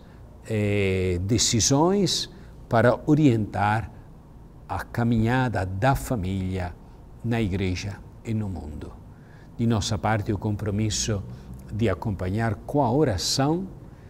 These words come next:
de discutir estes problemas nas comunidades, nas dioceses, de contribuir para,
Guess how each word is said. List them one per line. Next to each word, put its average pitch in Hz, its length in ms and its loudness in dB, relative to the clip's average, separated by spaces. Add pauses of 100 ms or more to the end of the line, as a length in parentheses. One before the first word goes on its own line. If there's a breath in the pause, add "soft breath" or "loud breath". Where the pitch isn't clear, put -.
(320 loud breath)
de 135 120 6
discutir 143 600 4
estes 123 300 4
problemas 120 500 2
nas 110 180 -2
comunidades, 110 760 0
nas 110 200 -2
dioceses, 139 880 0 (400 loud breath)
de 131 200 2 (180)
contribuir 131 800 6 (380)
para, 120 460 4